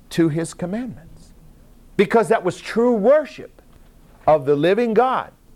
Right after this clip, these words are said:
And as they truly worshiped the living God, his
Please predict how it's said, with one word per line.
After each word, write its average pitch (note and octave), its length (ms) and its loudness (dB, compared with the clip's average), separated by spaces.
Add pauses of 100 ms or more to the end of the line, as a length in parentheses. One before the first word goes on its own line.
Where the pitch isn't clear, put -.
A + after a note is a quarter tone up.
(460)
And D3+ 160 0
as E3+ 160 0
they E3 140 0
truly E3+ 300 2
worshiped F#3+ 480 0
the D3+ 100 0
living C#3+ 260 0
God, C#3 320 2 (180)
his C#4 480 0